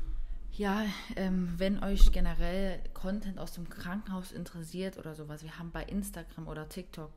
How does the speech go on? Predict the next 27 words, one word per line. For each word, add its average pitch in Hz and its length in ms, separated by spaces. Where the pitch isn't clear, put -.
Krankenhaus-Vlogs 190 1040
und 147 80
auch 156 100
Full 196 240
Day 190 100
of - 180
Eatings 196 500
hochgeladen 180 440
aus 165 120
dem 165 160
Krankenhaus, 185 840
was 160 160
Annabelle 156 380
gegessen 165 420
hat 160 180
dort, 156 320
was 160 200
sie - 60
dort 160 200
gemacht 170 400
hat 160 140
und 160 160
so. 160 280
Also 156 260
wen 190 180
das 202 160
interessiert 196 840